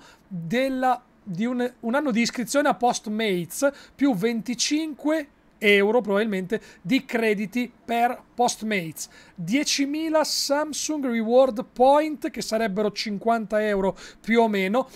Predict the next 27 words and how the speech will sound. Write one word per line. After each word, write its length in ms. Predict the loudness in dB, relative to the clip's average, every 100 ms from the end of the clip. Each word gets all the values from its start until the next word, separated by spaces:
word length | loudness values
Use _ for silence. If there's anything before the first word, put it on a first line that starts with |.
| _
e 120 | 2
avranno 540 | 2 4 2 0 0 0
la 120 | -2
possibilità 600 | -2 -4 -2 -2 0 2
di 80 | 2
ottenere 400 | -2 -4 -2 -2
il 260 | -2 -4 -2
doppio 600 | 0 0 -2 -2 -2 -2 -16 -12
dei 520 | -6 -2 0 -2 -4 -8 _ _ -20 _ _
punti 680 | 2 4 2 -4 -4 -6 -6 -12 -20 _
per 200 | 0 2
i 100 | 4
Samsung 880 | 2 4 6 4 0 -2 0 0 -4 -6
fino 600 | -16 -6 -2 0 2 4
alla 220 | 4 4 -2
fine 460 | -2 -4 0 0
di 140 | 0 2
luglio. 720 | 4 4 2 4 2 2 -6 _ -20 -20 _
Mentre 300 | -2 0 -2
ci 120 | -2
sono 380 | -2 0 0 0
le 140 | 0 -2
ricompense 840 | -2 -4 -4 -4 -4 -4 -4 -4
per 320 | -2 -2 -4 -12 0
tutti 720 | 4 4 2 _ -2 -2 0 0 0
i 140 | -2
dispositivi 1040 | 0 0 0 0 0 0 -2 0 0 0